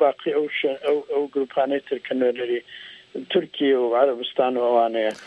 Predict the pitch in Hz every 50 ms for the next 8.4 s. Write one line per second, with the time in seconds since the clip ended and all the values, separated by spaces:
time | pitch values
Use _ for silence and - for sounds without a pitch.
0 | - - - - - - 180 165 160 - - 202 185 180 170 - - - 190 185
1 | 175 170 - _ _ _ _ _ _ _ - 165 151 156 - - - 180 165 151
2 | 151 156 160 165 165 165 165 165 - - 165 143 - 151 147 143 131 139 139 147
3 | 160 156 139 - - 143 143 139 139 151 160 160 - 139 139 135 131 131 135 139
4 | 143 147 151 147 - - - - - _ - - - 151 135 131 135 127 151 170
5 | 190 185 175 156 131 - - - 127 120 113 101 98 _ _ - _ - _ _
6 | _ _ - - - - - 151 143 147 170 180 165 165 151 139 135 127 127 123
7 | - - 131 120 147 151 160 156 139 127 117 127 123 131 123 127 131 131 123 139
8 | 147 143 139 131 123 123 120 117